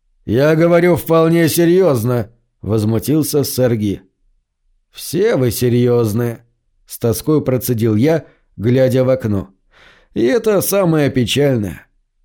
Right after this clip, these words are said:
Вам так не кажется? Все сумасшедшие уверены в том, что слышат голоса и видят демонов. Но тем не менее, мы держим их в изоляторах». Это было уже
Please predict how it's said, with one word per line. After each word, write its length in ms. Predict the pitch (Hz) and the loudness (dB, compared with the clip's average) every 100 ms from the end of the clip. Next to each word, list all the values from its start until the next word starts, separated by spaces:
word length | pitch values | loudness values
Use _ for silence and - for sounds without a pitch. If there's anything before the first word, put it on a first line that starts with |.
| - | -6
Вам 280 | 135 170 156 | 0 0 0
так 200 | 165 170 | 0 2
не 160 | 170 | 0
кажется? 500 | 170 180 139 - 135 _ _ _ _ - | 0 -2 -2 -6 -14 _ _ _ _ -12
Все 240 | - 262 | -4 -2
сумасшедшие 800 | - 156 135 196 196 - 185 165 - - - | 0 0 0 0 0 0 0 -2 -6 -12 -4
уверены 500 | 196 254 247 190 156 | 0 2 2 2 0
в 80 | |
том, 180 | 147 208 | -2 -2
что 220 | 160 165 | -2 -2
слышат 400 | 143 220 254 156 | -2 -2 -2 -2
голоса 760 | 123 127 120 104 - 170 196 175 | 0 0 0 -2 -2 2 4 4
и 160 | 135 | 2
видят 360 | 127 160 151 147 | 2 2 2 0
демонов. 460 | 135 180 117 92 - _ _ _ _ | 0 -2 -2 -6 -10 _ _ _ _
Но 200 | 82 95 | -8 -6
тем 260 | 92 196 180 | -2 0 2
не 80 | 143 | 2
менее, 460 | 143 202 233 214 - _ _ - | 2 0 0 -2 -8 _ _ -6
мы 280 | 156 262 | -2 0
держим 540 | 185 170 214 180 202 151 | 2 2 2 0 2 2
их 160 | 151 | 0
в 120 | 180 185 | 0 0
изоляторах». 800 | 180 147 127 127 113 87 - _ _ _ _ _ _ - | 2 2 2 0 -2 -6 -8 _ _ _ _ _ _ -8
Это 200 | 95 123 | -4 0
было 220 | 131 139 | 2 2
уже 360 | 139 143 139 | 2 2 0